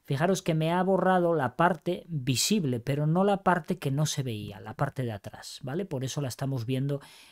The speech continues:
en negro. Aquí hizo una cosa bien rara porque me borró las caras visibles, pero no las caras que no se veían en este, en este caso. Es difícil de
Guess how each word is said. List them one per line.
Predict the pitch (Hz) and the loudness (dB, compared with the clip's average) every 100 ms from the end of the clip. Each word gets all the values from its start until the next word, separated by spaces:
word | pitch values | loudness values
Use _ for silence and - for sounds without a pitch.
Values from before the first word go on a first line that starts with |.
| - | -10
en | 120 110 | -4 0
negro. | 123 107 101 | 0 -2 -6
Aquí | 104 165 | -8 -6
hizo | 151 180 | -4 -2
una | 170 - | -2 -2
cosa | 175 - 156 - - - - | -2 -2 -6 -6 -20 -20 -4
bien | 135 156 | 0 2
rara | 151 185 156 139 | 4 4 2 0
porque | 131 117 | -4 -4
me | 117 113 | -2 -2
borró | 120 120 165 | -2 2 4
las | 143 113 | 4 0
caras | - 175 156 104 - - _ | 2 4 4 0 -8 -12 _
visibles, | 120 117 117 - 214 175 202 - - - _ | -4 0 2 4 4 4 0 -4 -16 -20 _
pero | - 135 131 | -2 2 2
no | 147 | 4
las | 170 156 | 2 2
caras | - 151 170 - - _ _ _ _ _ | 0 2 2 -2 -10 _ _ _ _ _
que | - 117 | -8 -4
no | 143 | -2
se | - 123 | 0 -2
veían | 110 110 107 104 | -4 -4 -6 -6
en | |
este, | 104 - 120 107 - | -6 -8 -8 -8 -6
en | 127 | -4
este | 113 - | -4 -6
caso. | 113 110 - 131 | -8 -8 -8 -8
Es | - | -6
difícil | 151 165 - 160 139 | -4 -4 -4 -2 0
de | 139 143 | 0 -2